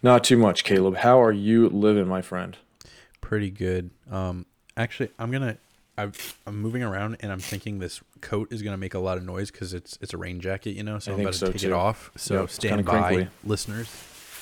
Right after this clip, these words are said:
Speaker 1: It's kinda crinkly.
Speaker 2: Just a little.
Speaker 1: That's just part of our A S M R episode. You still got that popcorn?
Speaker 2: I, oh, yeah. Hold on. Ready?
Speaker 1: Oh, yeah.
Speaker 2: Mm, yeah.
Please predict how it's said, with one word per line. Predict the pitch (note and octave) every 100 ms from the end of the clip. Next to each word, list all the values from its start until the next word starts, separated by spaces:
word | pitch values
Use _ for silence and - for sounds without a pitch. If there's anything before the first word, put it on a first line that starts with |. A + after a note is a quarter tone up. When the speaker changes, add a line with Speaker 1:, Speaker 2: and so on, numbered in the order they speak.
| -
Speaker 1:
It's | -
kinda | - -
crinkly. | - F#2 F3 - - - - _ _ _ _ - -
Speaker 2:
Just | - B2+ B2+
a |
little. | F2 - D#2 - _ - - - -
Speaker 1:
That's | A2
just | B2+ -
part | A2+ G#2+
of | G2
our | F#2
A | F#2+ F#2+
S | -
M | F#2+
R | F#2 F2+
episode. | F2 F#2 F2+ F2
You | - _ _ - - _ _ - _
still | - A2+
got | G#2 F#2+
that | F2
popcorn? | G#2+ G#2+ B2+ B2 A#2+ _ _ _ - -
Speaker 2:
I, | G2 -
oh, | G#2
yeah. | A#2 G#2 F2+ F#2+
Hold | G2+
on. | F#2 F#2
Ready? | G2 A2 _ _ - - _ _ _ _ _ _ _ _ _ _ _ _ _ _ _ _ _ - - - - _ _ _ _ _ - - - _ _ _ -
Speaker 1:
Oh, | G#2 G2+ F2+
yeah. | F#2 F#2 G2 F2+ - _ _ - - - - - _ _ _ - _ _ - D#3 - D3+ D3+ C#3+ B2+ A2+ G2+ F#2+
Speaker 2:
Mm, | B2 C#3+ C3 A#2 G#2+ F#2+
yeah. | F#2+ F2+